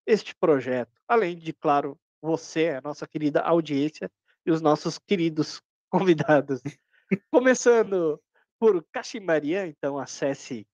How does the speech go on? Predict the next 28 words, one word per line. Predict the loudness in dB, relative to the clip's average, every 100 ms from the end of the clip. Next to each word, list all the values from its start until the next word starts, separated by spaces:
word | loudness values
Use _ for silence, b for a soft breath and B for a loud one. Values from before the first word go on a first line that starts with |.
| -6
cachimbaria | -6 -4 -8 0 2 2 2 -2
ponto | 0 -4 -4 2
com. | 2 2 -2 _ _ _ _ _
A | -2
Tabacaria | 2 2 4 4 4 6 4
O |
Confrade, | 2 -2 -2 -2 -2 -2 -6 -6 -8 -12 _ _
tabacos | -8 -8 -10 _
e | -14
cachimbos, | -4 -4 -4 -6 -2 0
a | -2
pioneira | 4 6 8 6 2 0
em | -2
venda | -2 0
online | 0 2 0 -2
de | -2
tabacos | -2 0 -2 -6
nacionais | -6 -4 -2 -2 -2 -4
importados | -2 2 2 4 0 2 0
a |
granel | 0 -2 -2 -4
e |
cordas | 2 0 2 -6
a |
partir | -6 -8 -6 -8
de | -10
dez | 4 4 4
gramas. | 2 2 2 -4 -14